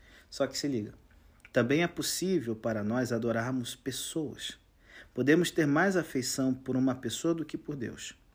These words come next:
Ter grande afeto pelas pessoas, especialmente pelos membros da família, eu sei que é uma virtude. No entanto, quando essas pessoas tomam o lugar de Deus em nossos corações, essa afeição se torna um vício.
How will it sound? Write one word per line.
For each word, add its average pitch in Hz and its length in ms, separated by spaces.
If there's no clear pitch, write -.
Ter 135 160
grande 160 360
afeto 127 380
pelas 107 260
pessoas, 117 460
especialmente 123 640
pelos 120 300
membros 117 400
da 107 100
família, 127 460
eu 120 40
sei 175 220
que 175 120
é - 20
uma 117 160
virtude. - 640
No 113 60
entanto, 117 500
quando 127 180
essas 151 200
pessoas 160 420
tomam 170 220
o 165 40
lugar 156 280
de 151 100
Deus 151 240
em 143 60
nossos 139 380
corações, 110 720
essa 156 360
afeição 165 540
se 170 180
torna 160 500
um 180 100
vício. 175 460